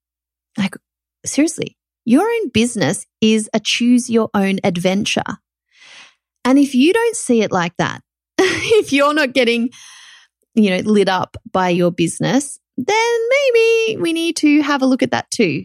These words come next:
Now, I'm definitely not saying that everything that you do in your business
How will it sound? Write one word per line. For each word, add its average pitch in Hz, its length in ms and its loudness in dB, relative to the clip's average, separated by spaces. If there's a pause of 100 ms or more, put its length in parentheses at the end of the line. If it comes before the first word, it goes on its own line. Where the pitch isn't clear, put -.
Now, 214 460 -2 (340)
I'm 196 100 -2
definitely 233 460 -2
not 180 160 -6
saying 170 380 -2
that - 140 -4
everything 202 360 -2
that 180 100 -6
you 175 100 -4
do 175 160 0
in 180 100 -2
your 175 120 -2
business 196 560 -2